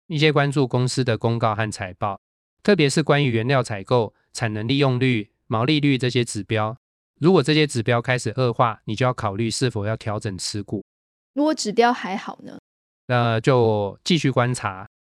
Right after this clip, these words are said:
Speaker 1: 但要有心理准备。二零二六年第一季可能会是关键时期，因为那时候中国的出口限制已经生效一段时间，市场会更清楚实际影响有多大。
Speaker 2: 明白了，师兄。那除了股票投资人，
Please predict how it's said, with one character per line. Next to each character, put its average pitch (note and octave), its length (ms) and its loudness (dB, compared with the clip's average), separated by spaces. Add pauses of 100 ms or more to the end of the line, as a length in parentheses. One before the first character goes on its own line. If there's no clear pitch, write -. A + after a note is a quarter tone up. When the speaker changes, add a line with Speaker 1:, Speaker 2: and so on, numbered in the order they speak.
Speaker 1:
但 D3+ 160 2
要 D3 140 4
有 G#2+ 120 0
心 C#3 200 0
理 A#2+ 120 2
准 G2 220 -4
备。 G#2 340 -2 (180)
二 D#3+ 120 4
零 C3 140 0
二 C#3+ 80 2
六 D3 120 2
年 A#2 200 -2
第 D3 180 -2
一 C#3+ 60 -2
季 A#2 340 -2
可 A2 120 -4
能 G2+ 120 -6
会 A#2+ 100 2
是 A#2+ 120 -2
关 A#2+ 200 0
键 A#2 200 -2
时 G2+ 160 -10
期， F#2+ 340 -10 (380)
因 F3+ 100 6
为 F#3+ 60 6
那 F#3+ 100 6
时 D#3 80 2
候 D3+ 80 6
中 E3+ 160 4
国 C#3+ 140 2
的 B2 80 2
出 D3 120 0
口 A#2+ 140 4
限 C3 180 2
制 C3+ 160 -2
已 A2+ 80 -2
经 A#2+ 200 -2
生 B2+ 200 0
效 B2 220 2
一 A2 80 -4
段 A2+ 220 -2
时 G#2 160 -8
间， A2 260 -4
市 - 160 -4
场 G#2 160 -4
会 A#2+ 100 -2
更 A#2+ 220 -2
清 B2 180 -2
楚 G#2+ 160 -6
实 G2+ 160 -6
际 A2 200 -4
影 G#2 120 -4
响 G2+ 200 -4
有 F#2 100 -16
多 F#2+ 160 -10
大。 G2 260 -6 (500)
Speaker 2:
明 D4 180 0
白 A#3 180 4
了， A#3+ 220 2 (260)
师 B3 180 -4
兄。 A#3 300 0 (560)
那 F#4+ 180 0
除 - 200 -4
了 C4 160 6
股 F#3+ 120 -4
票 A#3+ 220 0
投 A3 180 -4
资 G#3 200 -2
人， - 280 -2